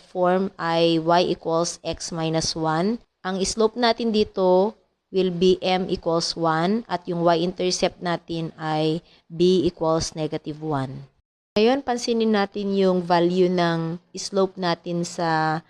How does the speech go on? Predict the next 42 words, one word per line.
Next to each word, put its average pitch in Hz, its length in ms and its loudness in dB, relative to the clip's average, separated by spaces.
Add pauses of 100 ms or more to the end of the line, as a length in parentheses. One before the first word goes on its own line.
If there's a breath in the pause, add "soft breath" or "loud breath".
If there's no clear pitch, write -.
(380 soft breath)
given 190 480 0
systems 175 480 -6
of 175 120 -4
linear 165 280 0
equations. 147 800 -4
Yung 175 160 -2
m 214 240 -2
one 254 160 2
natin 190 400 -2
ay 160 160 -2
negative 156 480 -6
one 151 400 -2 (400 soft breath)
at 185 200 -10
yung 196 200 0
m 202 160 -2
two 208 160 -6
natin 175 400 -2
ay 165 80 0
positive 160 560 -8
one. 147 480 -6 (680)
Ganun 220 240 0
din 240 240 0
ang 202 240 0
y-intercept. 170 1040 -2
Yung 156 160 -8
b 180 160 2
one 208 160 4
natin 190 320 -2
ay 160 240 -2
five 190 480 0 (480)
at 185 160 -10
yung 190 160 -2
b 190 160 0
two 202 160 -6
natin 175 400 -2
ay 165 160 -4
negative 160 480 -6
one. 147 320 -4
What 175 240 -2
do 220 80 -4
you 247 160 2
notice? 175 640 -4